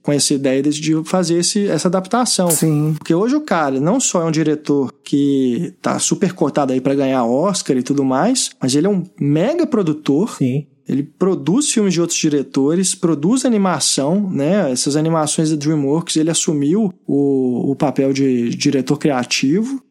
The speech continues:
Speaker 1: Então é um cara super prestigiado. Acho que ele deve ser muito preciosista com <laughs> esse, esse projeto. Ele quer fazer quando for a hora certa, mesmo que ele tiver tudo que ele precisa, né? Ao mesmo tempo, isso pode ser perigoso.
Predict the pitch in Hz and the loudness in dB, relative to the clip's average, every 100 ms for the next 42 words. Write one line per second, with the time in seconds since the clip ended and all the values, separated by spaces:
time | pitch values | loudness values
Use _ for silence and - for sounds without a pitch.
0 | _ - - 220 392 - 240 285 359 - | _ -6 -2 0 -2 -2 -2 0 -2 -4
1 | - 285 294 269 302 285 269 202 226 147 | -2 -2 0 0 0 2 0 0 0 0
2 | 135 151 - 220 - 240 262 277 262 170 | 0 -2 -2 -4 -2 0 0 0 0 0
3 | 196 214 190 - 202 240 - - 214 220 | 0 0 0 0 2 0 -2 -2 0 0
4 | - 262 214 156 190 247 254 - 220 240 | 0 0 0 0 0 0 -2 -2 0 2
5 | 214 208 220 247 233 185 196 196 226 226 | 2 0 0 -2 -2 0 -2 0 0 0
6 | 170 160 151 - - _ 139 147 151 180 | 2 0 -2 -6 -14 _ -2 -2 0 -2
7 | 185 196 156 165 185 185 185 208 226 247 | 0 0 2 0 0 0 2 2 2 0
8 | 254 _ _ _ - - 165 202 208 180 | -2 _ _ _ -10 -2 0 2 0 0
9 | 208 - - 175 190 175 185 196 208 190 | 0 -2 0 0 0 0 0 0 0 0
10 | 190 190 202 - 233 233 - 214 - 175 | -2 -2 -4 0 0 0 0 0 0 0
11 | 196 156 127 147 175 - _ - 160 185 | 2 0 0 0 -2 -6 _ -2 0 2
12 | 175 170 196 180 180 185 220 214 214 226 | 0 0 0 0 0 2 0 0 -2 -2
13 | 220 247 240 254 294 226 190 151 131 | 0 -2 0 0 2 0 0 0 -4